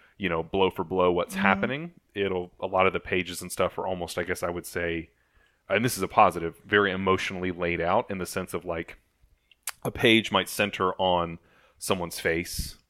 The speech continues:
Speaker 1: right?
Speaker 2: Yes.
Speaker 1: And, like, their feelings, and all the panels are sort of, like, swirling around them. And it has this, it's almost kind of like a music video
Speaker 2: Mm-hmm.
Speaker 1: vibe to how things happen and what's going on on the
Speaker 2: Yeah.
Speaker 1: page. And it's a very evocative way. And I mean, there's just, like, the, the,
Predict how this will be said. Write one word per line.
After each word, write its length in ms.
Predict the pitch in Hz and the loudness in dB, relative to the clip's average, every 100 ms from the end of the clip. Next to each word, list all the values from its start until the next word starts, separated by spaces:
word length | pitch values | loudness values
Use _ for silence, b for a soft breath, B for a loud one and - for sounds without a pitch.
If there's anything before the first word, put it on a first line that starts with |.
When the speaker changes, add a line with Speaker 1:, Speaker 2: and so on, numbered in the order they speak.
| _ - 160 | _ -18 2
Speaker 1:
right? 280 | 90 90 95 | 6 6 4
Speaker 2:
Yes. 60 | |
Speaker 1:
And, 100 | 98 | 0
like, 160 | 87 - | -4 -2
their 160 | 92 82 | -4 -4
feelings, 640 | - 92 87 101 120 143 | -8 -8 -4 -4 -4 -6
and 140 | - 95 | -2 4
all 220 | 98 98 | 6 8
the 80 | 92 | 4
panels 480 | - 104 95 92 85 | 0 0 0 0 -4
are 40 | |
sort 200 | - 98 | -2 0
of, 80 | 87 | 0
like, 260 | 87 82 - | -2 -4 -8
swirling 640 | - - 87 87 95 92 | -8 -4 0 2 2 0
around 460 | 85 82 82 90 98 | -2 -4 -4 -4 -2
them. 380 | 107 120 147 170 B B B - | 0 0 -4 -10 B B B -4
And 200 | 95 95 | 0 0
it 100 | - | 0
has 360 | 110 101 92 | 4 4 2
this, 340 | 98 90 - - | -4 -6 -8 -12
it's 80 | - | -8
almost 240 | 98 113 | -6 -4
kind 160 | 113 98 | -2 -4
of 80 | 85 | -4
like 140 | 85 | -4
a 80 | 82 | -6
music 400 | 85 85 98 92 | -8 -8 -8 -6
video 460 | 101 113 123 139 | -6 -4 0 0
Speaker 2:
Mm-hmm. 100 | 165 | 2
Speaker 1:
vibe 360 | 127 139 170 - | 2 2 0 -4
to 240 | - 107 101 | 0 0 2
how 280 | - 104 | 2 2
things 380 | 104 110 104 - | 2 -2 -4 -8
happen 400 | - 113 101 113 | 2 2 2 0
and 160 | 104 90 | 0 -2
what's 200 | 98 - | -4 -4
going 220 | 101 104 | -4 -2
on 160 | 104 107 | -2 -2
on 100 | 107 | -4
the 80 | |
Speaker 2:
Yeah. 100 | 160 | -2
Speaker 1:
page. 420 | 147 117 135 - B B B B B - | -2 0 -2 -6 B B B B B -2
And 320 | 95 92 90 | 0 2 0
it's 160 | 90 - | -2 -2
a 60 | |
very 280 | 98 98 98 | 0 2 2
evocative 800 | 87 - 87 87 - - 95 90 | 0 0 0 0 -2 0 0 -2
way. 260 | 95 92 95 | -2 0 0
And 120 | 92 | 0
I 20 | |
mean, 180 | 92 92 | -4 -6
there's 160 | 80 - | -6 -8
just, 120 | - | -6
like, 140 | 90 | -8
the, 180 | - 82 | -6 -8
the, 120 | - | -8